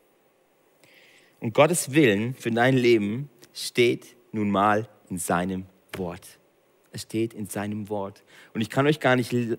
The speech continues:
sagen, wie sehr ich sein Wort liebe und wie sehr ich, ähm, da drin rummale, ähm, um einfach,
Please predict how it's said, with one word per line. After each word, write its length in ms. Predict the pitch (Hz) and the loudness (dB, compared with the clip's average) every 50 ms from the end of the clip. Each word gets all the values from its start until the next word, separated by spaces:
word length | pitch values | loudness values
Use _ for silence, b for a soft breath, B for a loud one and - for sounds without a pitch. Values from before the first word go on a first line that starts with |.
| - | -6
sagen, 500 | - - - - 127 143 156 151 135 123 | -10 -4 0 2 4 4 4 2 0 -2
wie 80 | 110 113 | -4 -6
sehr 460 | 113 - - - 165 151 156 175 175 | -4 -4 -2 0 2 2 2 4 2
ich 160 | 175 156 147 | 2 0 0
sein 320 | - - 139 135 131 120 - | 2 2 2 2 2 0 2
Wort 260 | 143 143 139 143 - | 2 2 2 2 0
liebe 460 | 139 135 151 156 147 123 127 131 131 B B B B B B - | -2 -2 0 0 0 0 0 -2 -2 B B B B B B -4
und 120 | 127 117 | -2 0
wie 120 | 120 127 | 0 0
sehr 420 | 117 - - 160 160 160 156 151 135 | 0 0 2 4 6 6 6 6 4
ich, 220 | 147 143 - - | 2 0 0 2
ähm, 260 | 147 139 135 131 131 131 B B B B B B B _ | 2 2 2 2 -2 -6 B B B B B B B _
da 120 | - 127 123 | 0 0 2
drin 240 | - 131 131 127 | 2 2 2 4
rummale, 1000 | 123 117 113 123 151 208 220 185 160 147 131 127 127 131 131 131 135 139 147 151 147 B B B B _ | 4 2 4 6 6 6 8 6 6 6 6 6 8 8 8 8 8 6 6 4 0 B B B B _
ähm, 400 | - 120 117 120 123 123 120 117 120 - _ _ _ _ _ - | 2 2 4 4 2 2 -2 -4 -6 -12 _ _ _ _ _ 0
um 260 | 123 120 123 123 - - | 2 2 2 2 2 4
einfach, 560 | 123 135 160 156 - 147 135 131 - - | 4 4 4 4 2 2 2 2 0 -4